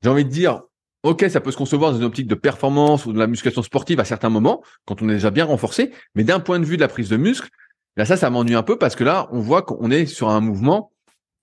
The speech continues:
qui est un peu plus nerveux. Il faut se rappeler que quand on fait un, un effort, il y a plein de systèmes,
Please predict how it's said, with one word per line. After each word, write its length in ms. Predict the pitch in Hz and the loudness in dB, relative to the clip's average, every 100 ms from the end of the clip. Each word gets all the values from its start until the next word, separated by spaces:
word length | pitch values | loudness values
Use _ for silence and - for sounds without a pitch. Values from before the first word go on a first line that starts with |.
| _ | _
qui 60 | 135 | 0
est 40 | |
un 40 | 123 | 0
peu 80 | |
plus 200 | 123 165 | -4 -4
nerveux. 240 | 160 135 98 | 0 0 -2
Il 40 | - | -8
faut 100 | 110 | -6
se 80 | |
rappeler 260 | 117 104 190 | -4 -2 0
que 240 | 143 104 - _ _ _ _ _ _ | 0 0 -2 _ _ _ _ _ _
quand 160 | 131 120 | 0 0
on 60 | |
fait 100 | 110 | 0
un, 100 | 120 - | 0 0
un 140 | 113 | 0
effort, 440 | 110 - 208 226 _ _ - _ _ | 2 2 0 0 _ _ -20 _ _
il 80 | 104 | 0
y 80 | 120 | 2
a 260 | 135 139 - | 0 -4 -2
plein 160 | 143 | -2
de 40 | 143 | -2
systèmes, 600 | 131 - - 143 120 | -8 -4 0 0 0